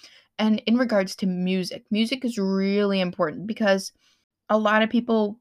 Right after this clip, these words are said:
want to use music in their podcasts. And I'm sure that the way Anchor does it makes it a legal way of doing it. But you cannot use music in your podcast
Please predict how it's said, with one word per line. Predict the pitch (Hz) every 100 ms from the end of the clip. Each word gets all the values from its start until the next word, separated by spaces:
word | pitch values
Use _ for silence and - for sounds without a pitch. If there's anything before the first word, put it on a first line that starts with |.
| -
want | 185 180
to | -
use | 202 214
music | 392 285
in | 185
their | 185
podcasts. | 185 170 185 - - -
And | 220 220
I'm | 196 202
sure | 214 - 208 240 - _ _ _ _ _ _ -
that | 214
the | 214
way | 202 196
Anchor | - 220 254 190
does | 190 185 220
it | 185 - - - -
makes | 214 226
it | 202
a | 196
legal | 196 202 190
way | 170 160
of | 175
doing | 170 165
it. | 180 214
But | - 190 - _ _ _ _ _ _ _ -
you | 220
cannot | 240 226 294 -
use | 202 220 214
music | 185 185 226 214 -
in | 196 190
your | 196
podcast | 196 180 180 - 196 202 -